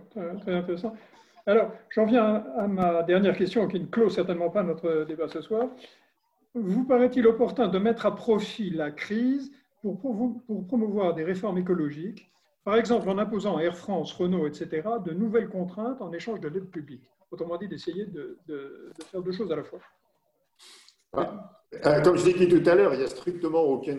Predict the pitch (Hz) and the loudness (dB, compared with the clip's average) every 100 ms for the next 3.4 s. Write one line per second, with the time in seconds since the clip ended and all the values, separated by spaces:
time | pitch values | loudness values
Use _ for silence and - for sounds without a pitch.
0 | 139 117 131 123 127 139 117 113 104 107 | -6 -8 -6 -6 -4 -4 -2 -2 -4 -8
1 | - 165 165 113 104 101 107 104 - 113 | -10 -8 -6 -8 -8 -10 -10 -12 -14 -20
2 | _ 117 113 98 - _ _ _ _ _ | _ -14 -8 -8 -10 _ _ _ _ _
3 | _ _ _ - | _ _ _ -20